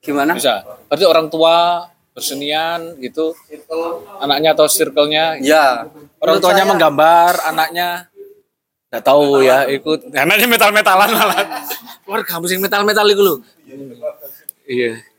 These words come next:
Speaker 1: Iya. Bagi saya punya kadar sendiri-sendiri. Jadi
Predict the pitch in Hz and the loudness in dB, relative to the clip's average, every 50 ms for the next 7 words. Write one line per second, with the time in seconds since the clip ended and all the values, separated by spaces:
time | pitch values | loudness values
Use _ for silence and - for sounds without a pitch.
0 | _ - 381 - - _ _ 247 247 247 269 262 - - 139 123 113 104 107 113 | _ -10 -10 -10 -10 _ _ -12 -12 -8 -6 -4 -2 0 0 0 0 -2 -6 -10
1 | - _ _ _ _ _ - 277 - 269 339 - - _ _ - 147 147 175 180 | -16 _ _ _ _ _ -6 -6 -4 -4 -8 -10 -10 _ _ -6 -2 -2 0 0
2 | 208 214 233 254 247 214 180 - - _ _ 190 190 202 180 - - 185 - - | 2 2 2 2 2 0 0 -4 -10 _ _ -8 -6 -4 -4 -4 -4 -6 -2 -2
3 | 143 127 - - 143 131 123 123 117 - - 117 117 117 110 113 107 104 104 107 | -4 -4 -4 -8 -10 -10 -10 -8 -10 -10 -8 -6 -6 -6 -6 -8 -12 -12 -14 -16
4 | 113 113 - - 156 151 | -18 -18 -16 -14 -14 -14